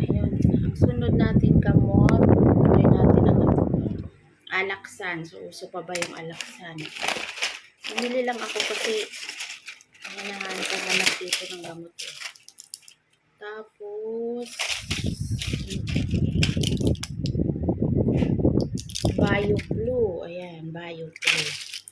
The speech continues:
Tapos, Liporamide. Ayan, lalagyan ko to ng price mamaya. Then, itong Nusep. Ayan. So, mga basic lang, mga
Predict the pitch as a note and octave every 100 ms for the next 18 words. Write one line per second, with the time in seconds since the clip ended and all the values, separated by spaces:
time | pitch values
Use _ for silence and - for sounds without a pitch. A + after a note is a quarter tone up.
0 | - - - - - - - - G#3+ A#3
1 | - A3+ A3+ G#3+ G#3 G3+ F#3+ F3+ F3+ F3
2 | F#3 A#3 A#3 - D#3 D#3 E3 G3 G#3+ A3
3 | A3 A3 - G3+ G3 F#3 F3+ F3+ - E3+
4 | E3 D#3 D3+ D#3 - - - - - -
5 | - - - _ _ _ _ _ F#3+ G#3
6 | G#3+ G3+ F#3+ - F#3+ G3 A3 A#3 A#3+ -
7 | _ - - _ - _ _ - - -
8 | - _ - - - _ - A3+ A#3 A#3
9 | - F#3+ - F#3 E3+ - - A#3+ A#3+ -
10 | - A#3+ A#3 - - G#3+ - - -